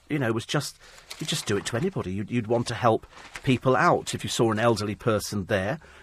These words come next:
you would want to make sure that you could help them get home. You don't want to see somebody taking their stuff from them. So that's what he did. He walked him home. I hope Aldi rewards him.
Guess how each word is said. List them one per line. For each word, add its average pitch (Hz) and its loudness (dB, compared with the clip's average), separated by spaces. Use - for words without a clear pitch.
you 135 6
would 123 2
want 120 4
to 123 -2
make 113 0
sure 120 6
that 117 2
you 117 -2
could - -2
help 127 4
them 131 0
get 143 2
home. 175 4
You 104 -2
don't 123 2
want 110 -2
to 117 2
see - -2
somebody 107 -2
taking 101 -4
their 92 -2
stuff - -2
from 98 -2
them. 131 -2
So 170 -4
that's 185 -2
what 202 2
he 214 0
did. 247 -4
He 202 -2
walked 185 6
him 208 2
home. 226 2
I - 4
hope 220 6
Aldi 151 8
rewards 147 6
him. 101 -4